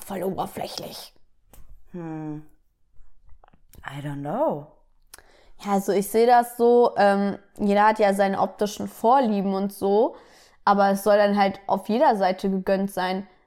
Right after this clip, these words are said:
Speaker 1: Also eine Frau darf genauso sagen, okay, ich hab die und die f-, optischen Vorlieben bei einem
Speaker 2: Hm.
Speaker 1: Mann. So kann halt auch der Mann sagen, ja, ich hab die und die optischen Vorlieben bei einer Frau, aber
Speaker 2: Also Moment, damit ich m-,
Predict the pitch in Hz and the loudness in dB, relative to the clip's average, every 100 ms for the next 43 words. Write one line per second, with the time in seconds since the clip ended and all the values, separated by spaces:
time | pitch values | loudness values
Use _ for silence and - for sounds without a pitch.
0 | _ 196 196 202 202 - 202 214 247 214 | _ -2 0 0 0 2 4 6 6 6
1 | 208 214 214 208 202 208 196 202 202 202 | 4 2 -2 2 4 4 2 4 4 2
2 | 202 196 196 190 190 - 214 226 262 254 | 4 4 4 2 -4 -2 2 4 2 0
3 | - _ 196 202 202 - 214 208 208 208 | -6 _ -4 0 -2 -2 0 0 0 -2
4 | 208 202 - - 202 202 214 208 208 196 | -6 -8 -12 -2 -2 0 -6 -6 -6 -2
5 | 208 214 240 247 247 247 247 247 247 254 | 2 2 2 0 2 2 2 0 0 2
6 | 269 339 480 - - - - - - - | 2 0 -2 -10 -20 -20 -20 -20 -20 -20
7 | - - 214 208 233 226 208 196 196 202 | -20 -8 -4 0 2 2 2 2 2 0
8 | 220 254 247 208 196 196 190 190 202 190 | 2 2 4 4 2 2 0 0 -6 -4
9 | 202 196 196 190 185 - 190 202 202 202 | -2 -2 -2 -2 -4 -4 -6 -6 -4 0
10 | 202 196 196 185 180 185 - 226 240 196 | 0 0 0 -2 -2 -8 -6 2 4 4
11 | - - - _ - 196 185 180 180 - | -2 -10 -20 _ -2 0 4 4 4 0
12 | - - - _ _ _ - - _ _ | -8 -20 -20 _ _ _ -20 -20 _ _
13 | _ _ - 240 247 262 269 247 208 233 | _ _ -2 -2 -2 -2 0 -2 -2 -4
14 | 240 254 - 240 - 247 226 | -2 -4 -8 -10 -10 -12 -12